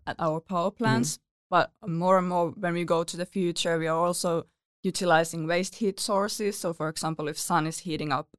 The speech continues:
Speaker 1: a building,
Speaker 2: Mm-hmm.
Speaker 1: we are collecting that heat, uh, from the building and then, um, um, recycling it into the ne-, into the network. So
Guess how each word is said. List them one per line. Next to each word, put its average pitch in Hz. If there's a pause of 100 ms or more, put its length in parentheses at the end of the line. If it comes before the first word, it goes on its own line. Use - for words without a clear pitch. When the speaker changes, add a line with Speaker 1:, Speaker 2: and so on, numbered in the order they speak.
(140)
Speaker 1:
a 151
building, 170 (260)
Speaker 2:
Mm-hmm. 139
Speaker 1:
we -
are -
collecting 175
that 160
heat, 160 (100)
uh, 156
from 170
the 165
building 160
and 160
then, 160
um, 160 (440)
um, 156
recycling 175
it -
into 156
the 165
ne-, 165
into 165
the 170
network. -
So 151